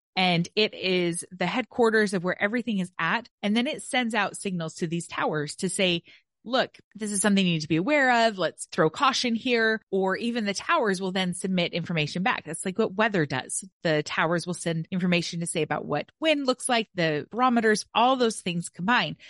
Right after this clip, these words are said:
So the towers have this back and forth type of aspect. And I want you to imagine that that's your brain.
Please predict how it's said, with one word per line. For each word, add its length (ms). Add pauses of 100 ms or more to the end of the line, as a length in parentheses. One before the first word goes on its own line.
(220)
So 140
the 120
towers 460
have 220
this 200 (120)
back 260
and 160
forth 260
type 200 (100)
of 140
aspect. 520 (160)
And 80
I 60
want 260
you 60
to 60
imagine 580
that 140
that's 220
your 80
brain. 440